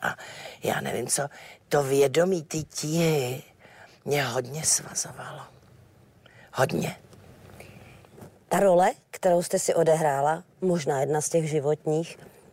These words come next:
Speaker 2: promítá se nějak i do vašeho života? Proto jsem se na to ptala, odkud čerpáte.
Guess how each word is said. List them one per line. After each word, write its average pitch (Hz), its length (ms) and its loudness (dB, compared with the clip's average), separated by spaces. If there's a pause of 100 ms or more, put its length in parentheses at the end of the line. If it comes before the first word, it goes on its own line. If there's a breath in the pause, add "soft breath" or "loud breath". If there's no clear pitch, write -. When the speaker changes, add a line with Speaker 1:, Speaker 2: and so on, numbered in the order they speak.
(440 loud breath)
Speaker 2:
promítá 208 580 2
se - 180 2
nějak 208 440 4 (120)
i 202 80 -2
do 170 180 0
vašeho 185 420 -2
života? 156 540 -6 (720 soft breath)
Proto 202 240 0
jsem 240 180 2
se 254 80 0
na 247 100 2
to 262 120 2
ptala, 180 380 2
odkud - 340 -2
čerpáte. 196 600 -2